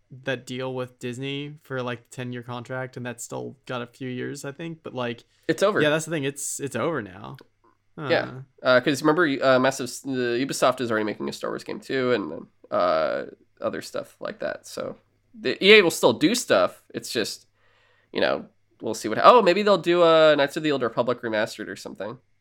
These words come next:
Speaker 2: or the remake. They might show that. That could be a thing.
Speaker 1: Maybe.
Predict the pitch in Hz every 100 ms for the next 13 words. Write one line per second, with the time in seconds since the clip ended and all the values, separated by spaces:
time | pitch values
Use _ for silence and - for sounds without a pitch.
0 | _ _ _ _ 107 98 101 101 107 104
1 | 87 _ - 110 87 - 92 92 98 82
2 | - _ _ _ _ 98 - 104 64 -
3 | 64 - 175 131 135